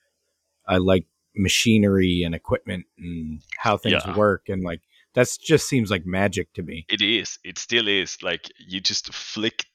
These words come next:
Speaker 2: the switch, and five to, to twelve seconds later,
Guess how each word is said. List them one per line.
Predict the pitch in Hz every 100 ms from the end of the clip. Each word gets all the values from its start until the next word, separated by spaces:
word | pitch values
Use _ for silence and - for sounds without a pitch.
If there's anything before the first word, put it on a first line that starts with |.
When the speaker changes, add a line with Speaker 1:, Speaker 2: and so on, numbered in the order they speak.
| -
Speaker 2:
the | 92
switch, | - - 95 - - -
and | 87 82
five | - - 87 95 - -
to, | - - _
to | - 80 78
twelve | - 92 82
seconds | - - 82 87 -
later, | 78 82 95